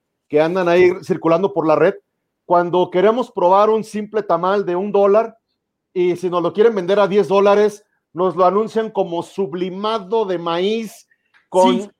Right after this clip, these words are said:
Speaker 1: híjole, no, <laughs> no,
Speaker 2: Pero
Speaker 1: no.
Speaker 2: está perfecto. Yo, yo, yo con gusto te pago los diez dólares por ese sublimado de, de fécula de maíz,
Speaker 1: Sí, sí.
Speaker 2: envuelto en, en hoja orgánica, plantada
Speaker 1: Sí.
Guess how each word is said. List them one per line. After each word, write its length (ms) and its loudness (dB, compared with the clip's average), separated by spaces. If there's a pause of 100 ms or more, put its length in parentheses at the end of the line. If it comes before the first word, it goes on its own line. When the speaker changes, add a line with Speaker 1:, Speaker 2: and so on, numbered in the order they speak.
(120)
Speaker 1:
híjole, 440 2
no, 120 2
<laughs> 380 -10
no, 200 0
Speaker 2:
Pero 100 0
Speaker 1:
no. 60 2
Speaker 2:
está 220 -2
perfecto. 440 -2 (340)
Yo, 120 0 (120)
yo, 340 0
yo 300 0
con 180 -4
gusto 340 -6
te 100 -6
pago 280 -4
los 180 -2
diez 200 -4
dólares 400 -2
por 180 -2
ese 180 -2
sublimado 800 -4 (320)
de, 280 2
de 140 4
fécula 540 -2
de 140 -2
maíz, 560 0
Speaker 1:
Sí, 260 -2
sí. 60 0
Speaker 2:
envuelto 440 2 (300)
en, 360 2
en 200 4
hoja 280 0
orgánica, 1080 0 (360)
plantada 720 2
Speaker 1:
Sí. 40 -16